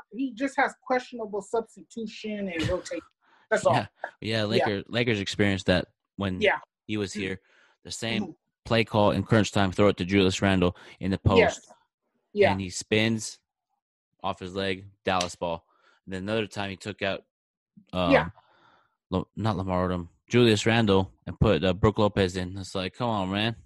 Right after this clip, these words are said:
Speaker 1: Yeah,
Speaker 2: It's like
Speaker 1: his, his system was so bland and so predictable.
Speaker 2: Yeah, but hey, that, that's why he's not a coach anymore with the Lakers.
Speaker 1: Yeah.
Speaker 2: So good luck to you in
Speaker 1: Mm-hmm.
Speaker 2: Sacramento.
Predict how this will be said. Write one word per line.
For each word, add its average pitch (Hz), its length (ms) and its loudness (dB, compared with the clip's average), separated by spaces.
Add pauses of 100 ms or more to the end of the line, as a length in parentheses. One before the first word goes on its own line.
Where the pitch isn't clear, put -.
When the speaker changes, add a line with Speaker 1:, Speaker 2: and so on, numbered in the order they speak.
Speaker 1:
Yeah, 320 160 2
Speaker 2:
It's 202 100 -10
like 330 120 0
Speaker 1:
his, 285 140 0
his - 140 -10
system 370 380 -2
was 277 180 -2
so 311 220 2
bland 254 480 -4
and 233 100 -10
so 240 160 -4
predictable. 185 600 -10
Speaker 2:
Yeah, 101 260 -6 (340)
but 98 100 -4
hey, 113 160 0
that, 104 180 -6
that's 95 260 -6
why 98 200 0
he's 98 180 -2
not 98 240 0 (160)
a 101 80 -6
coach - 320 -2
anymore 101 260 -2
with 98 120 -6
the 92 80 -4
Lakers. 107 380 -2
Speaker 1:
Yeah. 98 100 0
Speaker 2:
So 90 60 0 (360)
good - 80 -10
luck 98 140 -4
to - 60 -10
you - 100 -8
in - 60 -
Speaker 1:
Mm-hmm. 90 60 -14
Speaker 2:
Sacramento. 110 540 2